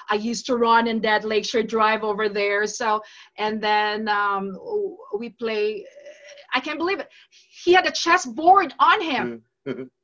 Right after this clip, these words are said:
Speaker 1: And I don't play chess. And he was just like, "I was gonna
Speaker 2: Hey.
Speaker 1: teach you how to play chess." And I was just like, "Oh my gosh."
Speaker 2: Hey.
Speaker 1: <laughs> Yeah,
Speaker 2: I ain't
Speaker 1: so
Speaker 2: playing checkers. Life is chess, brother.
Speaker 1: so,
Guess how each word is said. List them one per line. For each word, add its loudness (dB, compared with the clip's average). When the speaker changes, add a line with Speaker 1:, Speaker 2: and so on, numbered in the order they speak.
Speaker 1:
And 2
I 6
don't 0
play 2
chess. 0
And -4
he 4
was 2
just -4
like, 0
"I 0
was -2
gonna -2
Speaker 2:
Hey. -8
Speaker 1:
teach -10
you -2
how -2
to -8
play -4
chess." -4
And 6
I 8
was 4
just 0
like, 4
"Oh 0
my 2
gosh." 0
Speaker 2:
Hey. 6
Speaker 1:
<laughs> -8
Yeah, 0
Speaker 2:
I 4
ain't 2
Speaker 1:
so 0
Speaker 2:
playing 4
checkers. 2
Life 0
is -4
chess, 0
brother. -4
Speaker 1:
so, 0